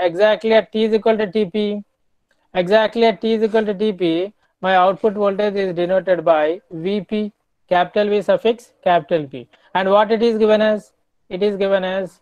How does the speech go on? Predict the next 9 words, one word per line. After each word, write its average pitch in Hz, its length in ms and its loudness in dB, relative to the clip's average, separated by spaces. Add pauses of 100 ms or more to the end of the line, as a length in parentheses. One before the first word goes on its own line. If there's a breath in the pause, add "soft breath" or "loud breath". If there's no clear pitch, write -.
capital 180 460 -6
V. 190 140 -18 (1160)
Okay, 226 300 0 (680)
so 196 160 0
this 196 240 2
is 277 160 2
what 208 220 4
is 220 140 6
being 226 340 0